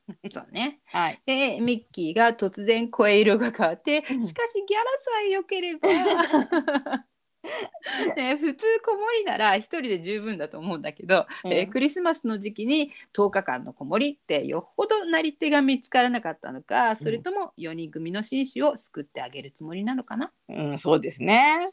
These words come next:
Speaker 2: で、
Speaker 1: うん。
Speaker 2: それだけ自分のおいは面倒な子で、普通の子守の手には負えないと分かっているとか、そういうこともある。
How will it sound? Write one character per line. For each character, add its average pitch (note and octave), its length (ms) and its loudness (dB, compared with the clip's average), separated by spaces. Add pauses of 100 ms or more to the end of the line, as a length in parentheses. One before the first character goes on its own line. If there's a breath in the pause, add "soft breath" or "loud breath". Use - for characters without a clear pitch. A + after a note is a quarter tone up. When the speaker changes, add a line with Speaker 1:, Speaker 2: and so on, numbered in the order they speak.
Speaker 2:
で、 F3 220 -2
Speaker 1:
う - 20 0
ん。 - 20 0
Speaker 2:
そ G3 100 -4
れ C4+ 100 2
だ E4 140 2
け E4 120 -6
自 C#4+ 160 -6
分 D#4 220 -4
の D#4 140 0
お D4 80 2
い C#4+ 120 -8
は D4+ 220 0
面 A3 240 -6
倒 A#3 140 -4
な F#3 140 -4
子 D3+ 140 -12
で、 F3 300 -4 (180 soft breath)
普 - 80 -20
通 C4+ 180 -8
の C4+ 140 -8
子 B3 100 -10
守 C4+ 280 -6
の G#3 120 -6
手 A3+ 160 -6
に G#3+ 100 -8
は E3+ 120 -4
負 F#3 140 -4
え G#3+ 40 -4
な A3+ 160 -6
い A3+ 80 -8
と A3+ 100 -12
分 G3+ 140 -4
か B3 80 0
っ A#3+ 100 -4
て G#3 100 -8
い F#3+ 100 -4
る F3 100 -8
と D#3 120 -12
か、 D3+ 100 -8
そ F3 120 -16
う - 20 -18
い - 20 -18
う - 20 -20
こ A3+ 100 -16
と A3 140 -14
も E3 160 -6
あ E3 60 2
る。 G3 120 -14